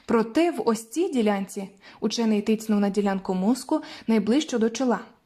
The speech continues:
видно нову діяльність, а саме та ділянка, на нашу думку, зумовлює самодисципліну і гальмування певних форм поведінок. І з кожним разом, як ви сюди приходите,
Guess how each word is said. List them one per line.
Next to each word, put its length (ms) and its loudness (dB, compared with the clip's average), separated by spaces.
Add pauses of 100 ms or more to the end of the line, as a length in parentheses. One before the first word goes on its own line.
(680)
видно 420 4
нову 300 4
діяльність, 680 0 (120)
а 140 0
саме 420 -2
та 180 2
ділянка, 540 0
на 120 4
нашу 300 2
думку, 400 2 (260)
зумовлює 680 2
самодисципліну 960 0
і 80 4
гальмування 640 2
певних 400 0
форм 260 2
поведінок. 680 -2 (640)
І 100 0
з 80 -4
кожним 440 2
разом, 380 2
як 140 2
ви 120 2
сюди 240 0
приходите, 680 0